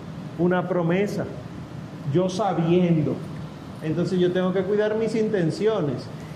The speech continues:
y desde que yo pongo esto aquí con malas intenciones, yo debo tener la suficiente objetividad conmigo mismo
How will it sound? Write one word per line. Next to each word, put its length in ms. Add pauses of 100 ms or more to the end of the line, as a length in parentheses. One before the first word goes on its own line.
(160)
y 440 (160)
desde 380
que 160
yo 160
pongo 460
esto 360
aquí 440 (840)
con 240
malas 360
intenciones, 880 (240)
yo 180
debo 260
tener 340
la 180
suficiente 600
objetividad 600
conmigo 400
mismo 480